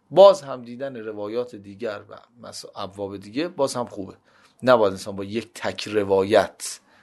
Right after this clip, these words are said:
حتی با اینکه دلالتش خیلی واضح باشه.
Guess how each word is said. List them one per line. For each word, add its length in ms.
حتی 340
با 80
اینکه 200
دلالتش 580
خیلی 360
واضح 420
باشه. 300